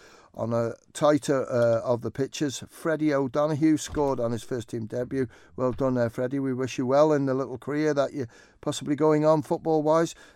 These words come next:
And, uh, Paul Whitehead and, uh, substitutes Lee Gale scored late on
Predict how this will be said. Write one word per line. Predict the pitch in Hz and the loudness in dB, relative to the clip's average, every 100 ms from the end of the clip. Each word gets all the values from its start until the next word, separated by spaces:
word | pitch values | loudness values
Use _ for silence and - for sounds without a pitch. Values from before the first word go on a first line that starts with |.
| - | -8
And, | 127 127 | -6 -2
uh, | 131 | -2
Paul | 123 156 143 | 0 0 0
Whitehead | 135 139 131 147 135 117 | 2 0 0 0 0 -2
and, | 139 123 123 120 | 0 0 0 -2
uh, | 135 123 | 0 0
substitutes | 117 147 131 - 113 131 | -2 -6 -6 -6 -6 -4
Lee | 139 | -2
Gale | 127 131 120 - - | 0 0 -2 -8 -20
scored | - - 147 131 | -16 0 2 4
late | 147 160 - | 2 2 2
on | 147 131 | 2 2